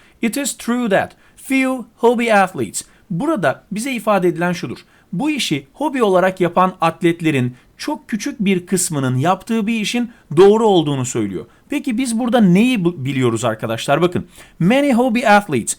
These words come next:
Hemen burada bir işaretleyelim. Bakın şuradan itibaren okumaya başlıyoruz. "Many hobby athletes do not prepare themselves in the right way for a race." Birçok, e, bu işi hobi olarak yapan sporcunun çok büyük bir kısmı ya da birçoğu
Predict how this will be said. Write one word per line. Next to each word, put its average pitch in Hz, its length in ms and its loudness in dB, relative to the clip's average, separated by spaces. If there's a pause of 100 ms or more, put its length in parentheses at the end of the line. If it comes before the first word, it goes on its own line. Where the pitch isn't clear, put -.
(140)
Hemen 226 400 0
burada 165 560 4
bir 165 120 -2
işaretleyelim. 151 720 2
Bakın 123 200 -2
şuradan 165 380 0
itibaren 120 460 0
okumaya 143 360 -2
başlıyoruz. 117 460 -6 (260)
"Many 254 280 2
hobby 196 320 6
athletes 107 500 0 (280)
do 196 200 4
not 240 260 2
prepare 160 520 2
themselves 170 580 2
in 151 140 -2
the 135 80 2
right 202 340 4
way 175 180 4
for 156 240 2
a 139 220 4
race." - 160 0 (400)
Birçok, 156 640 -2 (260)
e, 131 360 4
bu 165 160 0
işi 202 220 0
hobi 214 260 4
olarak 160 380 4
yapan 127 400 0
sporcunun 127 760 0 (240)
çok 214 280 -2
büyük 208 260 -2
bir 175 80 -2
kısmı 131 260 -4
ya 123 100 2
da 117 140 2
birçoğu 170 560 0